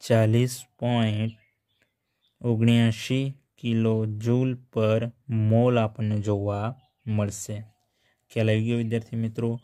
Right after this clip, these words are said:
આ તમારે યાદ રાખવાનું રહેશે. આ પરથી અહીં આગળ આપણે લખી શકીએ કે એક મોલ પ્રવાહીનો, અહીં આગળ પાણીનો એક મોલ લઈશું, તો એક મોલ પ્રવાહીને અચળ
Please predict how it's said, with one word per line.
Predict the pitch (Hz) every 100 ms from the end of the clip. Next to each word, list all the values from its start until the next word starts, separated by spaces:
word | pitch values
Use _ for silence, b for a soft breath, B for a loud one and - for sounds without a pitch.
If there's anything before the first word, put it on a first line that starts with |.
| b b b
આ | 139
તમારે | 135 127 120 147
યાદ | 120 113 120
રાખવાનું | 120 107 - 113 107 110 151 165 _
રહેશે. | 117 107 98 - 135 117 b b b b
આ | 131
પરથી | 135 131
અહીં | 131
આગળ | 123 127
આપણે | 123 123
લખી | 123 147
શકીએ | 139 120 - 117 110 120 b b b -
કે | 120 - -
એક | 139 151 147 127
મોલ | 117 117 120 117 107 107 - _ _ _ _ _ _ _ _
પ્રવાહીનો, | 113 113 120 127 131
અહીં | 127 123
આગળ | 120
પાણીનો | 120 120 120 123
એક | 123 127
મોલ | 123
લઈશું, | 127 123 117
તો | 113
એક | 120 120
મોલ | 123 120 117
પ્રવાહીને | - 113 113 120 123 123 110 107 117 - _ _ _ _ _ _ _ _ _ _ _ _ _ _ _ _ _ _ _ _ _ _ _ _ _ _
અચળ | - 120 - 117 113